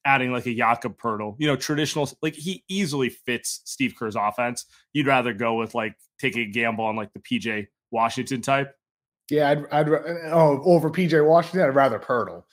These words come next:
Speaker 1: Okay.
Speaker 2: Um, but o-, over Kuzma, O G, I'd rather the wings. Um,
Speaker 1: Yeah.
Speaker 2: but, like, Poeltl's a good player. Like, he'd be a great fit, to,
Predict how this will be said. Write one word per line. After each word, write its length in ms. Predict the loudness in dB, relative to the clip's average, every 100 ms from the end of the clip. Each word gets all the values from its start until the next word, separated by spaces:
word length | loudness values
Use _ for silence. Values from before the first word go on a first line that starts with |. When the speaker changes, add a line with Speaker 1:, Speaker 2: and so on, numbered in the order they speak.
| _
Speaker 1:
Okay. 140 | 2 2
Speaker 2:
Um, 160 | 2
but 120 | 4
o-, 140 | 6 6
over 280 | 6 4 2
Kuzma, 560 | 4 4 4 4 4
O 200 | 4 2 2
G, 280 | 0 2
I'd 140 | 2 2
rather 380 | 2 4 2 -2
the 100 | -2
wings. 600 | -4 -6 -8 -10 -12 -12 -18 _
Um, 180 | -4 -2
Speaker 1:
Yeah. 100 | -2 -2
Speaker 2:
but, 220 | 0 0 0
like, 260 | -6 -6
Poeltl's 340 | 4 6 4 2
a 40 |
good 160 | 0 2
player. 340 | 2 2 -2
Like, 120 | -8
he'd 160 | -6 -2
be 120 | 0
a 40 | 2
great 240 | 0 -2
fit, 340 | -2 -2 -4 -6
to, 180 | -8